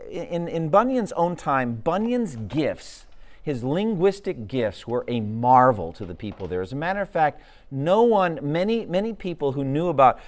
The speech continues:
about him and the origin of Pilgrim's Progress and read it and were marveling at it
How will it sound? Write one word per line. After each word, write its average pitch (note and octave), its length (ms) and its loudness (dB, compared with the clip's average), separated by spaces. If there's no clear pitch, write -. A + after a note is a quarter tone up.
about B2+ 260 8
him D#3+ 320 4
and B2+ 80 0
the A#2 80 -2
origin D#3+ 400 8
of D3+ 80 -4
Pilgrim's D3 280 0
Progress B2+ 360 2
and G#2+ 160 0
read E3 220 12
it C#3 100 6
and B2 100 0
were A#2 60 4
marveling C3+ 720 8
at F#2 160 -2
it F#2 120 -6